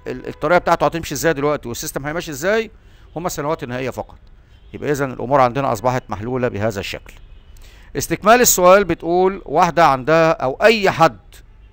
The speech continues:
طالبة بتسأل بتقول أنا عندي حاجة من الدور الأول أو من الترم الأول. الترم الأول لحد دلوقتي إحنا ما نقدرش نقول نتيجته إيه عشان أقول لك اعملي بحث في إيه.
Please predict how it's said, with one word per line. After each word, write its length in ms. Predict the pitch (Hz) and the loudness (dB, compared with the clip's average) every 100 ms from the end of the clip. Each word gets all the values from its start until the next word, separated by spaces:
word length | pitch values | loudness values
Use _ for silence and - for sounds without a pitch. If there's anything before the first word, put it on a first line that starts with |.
| - | -8
طالبة 300 | 135 165 165 | -4 -2 -2
بتسأل 360 | - 185 170 | -4 -6 -6
بتقول 220 | 147 151 170 | -8 -6 -2
أنا 120 | 151 | -2
عندي 160 | 160 | -2
حاجة 240 | 135 151 151 | -2 0 -2
من 80 | 131 | -4
الدور 220 | 127 147 | -4 -4
الأول 320 | 131 127 101 | -2 -4 -4
أو 60 | 117 | -6
من 60 | |
الترم 240 | 123 160 131 | -6 -6 -4
الأول. 320 | 117 101 78 - - - - - - - - - | -4 -4 -8 -16 -20 -20 -20 -20 -20 -20 -20 -14
الترم 280 | - 214 233 | 0 2 4
الأول 300 | 226 262 240 | 8 10 10
لحد 280 | 196 220 208 | 8 6 6
دلوقتي 680 | 208 185 170 196 - 160 160 - - - - | 2 4 4 4 2 -4 -4 -12 -20 -20 -6
إحنا 160 | 139 160 | -2 -2
ما 80 | 160 | -2
نقدرش 300 | 143 165 156 | -2 -2 -4
نقول 180 | 170 160 | -6 -4
نتيجته 380 | 160 - 127 | -6 -6 -6
إيه 160 | 123 98 | -4 -6
عشان 160 | 95 147 | -8 -6
أقول 100 | 156 | -4
لك 100 | 139 | -4
اعملي 160 | 143 | -4
بحث 240 | 139 - - | -4 -4 -8
في 120 | 110 | -10
إيه. 180 | 101 | -12